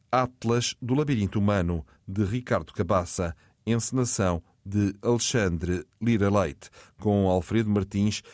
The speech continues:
Daniela Rosado, Érica Rodrigues, Isabel Gaivão e Peter Michael, de quinta a sábado às vinte e uma e trinta,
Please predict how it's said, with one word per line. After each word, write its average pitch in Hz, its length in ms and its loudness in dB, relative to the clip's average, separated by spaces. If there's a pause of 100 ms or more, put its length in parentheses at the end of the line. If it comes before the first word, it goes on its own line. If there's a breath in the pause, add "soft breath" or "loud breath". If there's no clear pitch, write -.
(140 loud breath)
Daniela 107 360 2
Rosado, 98 580 0 (200 loud breath)
Érica 110 300 -2
Rodrigues, 98 520 -4 (180 soft breath)
Isabel 98 380 0
Gaivão 95 500 0 (320)
e 101 80 -2
Peter 104 340 0
Michael, 82 600 -2 (340 soft breath)
de 101 80 -4
quinta 98 320 0
a 92 40 2
sábado 92 540 0
às 87 140 0
vinte 104 200 -4
e - 20 -4
uma 107 100 2
e 101 60 2
trinta, 107 420 0